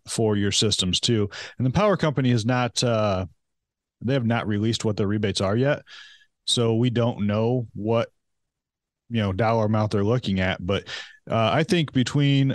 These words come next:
a rebate and a tax credit, you can probably upgrade your system, um, for just, you know, next to nothing. Um, so that's pretty amazing. And when you're doing taxes this year, ask your,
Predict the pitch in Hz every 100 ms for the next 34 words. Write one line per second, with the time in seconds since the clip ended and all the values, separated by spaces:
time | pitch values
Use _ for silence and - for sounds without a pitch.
0 | - 113 113 135 147 151 147 123 117 107
1 | - 117 - - 143 156 160 - 120 123
2 | 120 - 131 147 151 139 123 123 - 113
3 | 110 101 104 95 - 117 - 98 87 87
4 | - _ _ _ _ 104 101 95 92 87
5 | - - - 110 107 101 90 101 123 107
6 | - - _ _ - 120 95 113 120 -
7 | 98 98 98 90 87 78 80 - - 92
8 | 87 87 - - 110 110 123 104 90 90
9 | 92 85 85 - 117 139 131 156 135 -
10 | 117 117 104 92 98 - 104 113 131 -
11 | 120 98